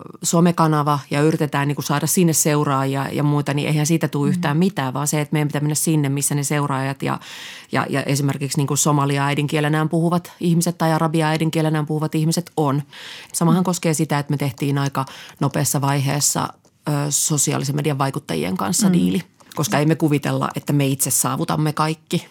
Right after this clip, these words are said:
Speaker 2: Mm.
Speaker 1: vaan
Speaker 2: Mm.
Speaker 1: että on, on sitten niinku paikkoja, jos meidän kannattaisi olla jollakin tapaa läsnä, jotka on jo olemassa.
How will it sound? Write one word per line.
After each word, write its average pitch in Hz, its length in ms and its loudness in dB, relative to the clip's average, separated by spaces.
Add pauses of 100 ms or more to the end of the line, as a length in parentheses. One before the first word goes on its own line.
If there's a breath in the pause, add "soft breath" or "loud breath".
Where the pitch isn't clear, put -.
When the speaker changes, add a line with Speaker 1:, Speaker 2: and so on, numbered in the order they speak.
(140)
Speaker 2:
Mm. 196 100 0 (120)
Speaker 1:
vaan 143 200 2
Speaker 2:
Mm. 143 40 2
Speaker 1:
että 139 220 -2
on, 139 200 -2
on 147 160 0
sitten 143 280 -2
niinku 139 180 -2
paikkoja, 143 500 0
jos 139 200 -2
meidän 139 240 0
kannattaisi 143 360 -4
olla 139 100 0
jollakin 143 300 -2
tapaa 139 300 -2
läsnä, 143 340 0 (360 loud breath)
jotka 180 240 0
on 185 140 4
jo 139 160 2
olemassa. 139 520 -2